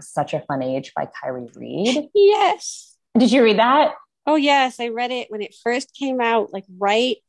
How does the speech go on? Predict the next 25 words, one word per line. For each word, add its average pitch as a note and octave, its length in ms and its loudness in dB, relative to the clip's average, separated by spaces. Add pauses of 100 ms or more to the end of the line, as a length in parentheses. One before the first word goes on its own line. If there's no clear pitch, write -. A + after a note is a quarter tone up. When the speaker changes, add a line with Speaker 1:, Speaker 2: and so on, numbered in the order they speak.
(360)
Speaker 2:
at G#3 120 -10
the G#3 100 -2
very G#3+ 520 0
end F#3 600 -2
of F#3+ 320 -4
twenty G#3+ 280 0
nineteen, G3+ 720 -2
'cause G3 100 -16
it - 80 -14
came D#4 220 -4
out, C#4+ 160 0
like, A#3 180 -6
the A3 100 -4
last G#3 580 -2
day G#3 220 2
of A#3+ 120 0
the A3+ 80 -2
Speaker 1:
Yes. A3 100 -4
Speaker 2:
year. F#3 420 -8 (260)
Speaker 1:
Yes, F#3 680 -2
yes, F#3+ 240 -4
you're F3+ 100 -2
so G3+ 260 -2
right, F#3+ 280 0
because E3+ 360 -2